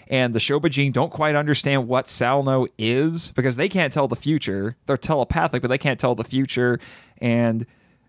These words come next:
you know, all of these things. So they're even baffled by her. So it's, I was just like, I don't know. I was just really excited, and I kinda wanted them to have more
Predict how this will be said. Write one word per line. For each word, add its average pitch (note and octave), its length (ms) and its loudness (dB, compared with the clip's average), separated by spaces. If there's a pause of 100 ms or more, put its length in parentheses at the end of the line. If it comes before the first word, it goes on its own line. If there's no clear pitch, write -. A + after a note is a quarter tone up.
you C#3+ 100 0
know, B2 120 2
all C3 300 0
of B2+ 80 -4
these C3+ 160 0
things. D3+ 140 0
So D3+ 100 0
they're A3+ 200 0
even C#3 280 0
baffled A2 460 -2
by G#2 240 -2
her. G#2+ 300 0
So B2 280 0
it's, B2 120 -2 (180)
I C#3+ 220 0
was D3+ 100 0
just C#3+ 140 -6
like, - 180 -2
I B3 80 0
don't B3+ 80 2
know. A#2+ 80 2
I C3 80 0
was A3 140 -2
just E3+ 160 -6
really F3+ 280 0
excited, C#3 480 0
and A2+ 100 0
I A#2 40 0
kinda D#3 240 0
wanted C3+ 240 0
them C3 140 -2
to A#2+ 80 2
have B2+ 180 0
more A#2+ 320 -2